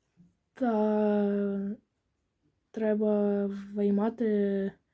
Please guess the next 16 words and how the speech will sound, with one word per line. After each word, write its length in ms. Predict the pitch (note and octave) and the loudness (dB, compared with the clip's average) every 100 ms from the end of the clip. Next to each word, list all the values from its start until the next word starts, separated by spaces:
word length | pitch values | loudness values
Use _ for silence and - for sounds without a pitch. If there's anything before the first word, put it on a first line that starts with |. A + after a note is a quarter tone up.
| _ _ _ - | _ _ _ -6
оцю 800 | G#3+ G3+ G3+ G#3 G#3 G#3 - G#3 | -2 0 0 0 0 -2 -4 -4
штуку. 420 | - - F3+ F#3 F#3 - - - - - _ _ - - - - | -4 -12 -12 -6 -4 -4 -8 -10 -16 -20 _ _ -20 -20 -20 -4
Тут 240 | D4+ D4 | -2 0
буде, 420 | B3+ A#3+ B3 B3 | -2 0 0 2
е, 1000 | A#3 A3+ A3 G#3+ G#3 G#3 G#3 G3+ G3+ G3+ G3+ - | 2 2 2 2 2 0 0 -2 -2 -4 -6 -6
ось 240 | G#3+ - | -6 -6
така 680 | - G#3+ - A#3 A#3 A3+ G#3+ - _ _ _ _ _ _ _ _ _ | -12 -12 -6 -2 0 0 -2 -6 _ _ _ _ _ _ _ _ _
червона 840 | - A3 G#3 G3+ G#3+ A3 G#3+ G3+ G3+ | -4 -2 0 2 2 4 4 2 0
штука 560 | - G#3 G#3 F#3+ F#3 F3 _ _ | -4 -8 -6 -6 -6 -8 _ _
для 360 | G#3 G3+ G#3 A3 | -10 -4 -2 0
батарейок. 720 | G#3+ G#3+ G3+ F#3 F3+ - - _ _ _ _ _ _ _ - | -2 -2 -2 -4 -8 -14 -20 _ _ _ _ _ _ _ -6
Е, 800 | A3+ G#3 G3+ G3+ G3+ G3+ G3+ G3+ G#3+ | -2 0 0 0 -2 -2 -2 -4 -4
для 160 | G#3+ | -4
цієї 320 | G#3+ B3 A3+ | -2 0 2
моделі 720 | A3+ G#3+ G#3+ G#3+ G3+ B3 C#4+ C4+ - _ | 4 4 2 0 0 0 2 0 -4 _
потрібно 1400 | - G#3+ G#3 G#3+ G#3+ G#3+ G#3 - A#3+ A#3+ A3+ A3 G#3+ G#3 | -2 0 2 0 -4 -6 -10 -6 -4 0 0 0 0 0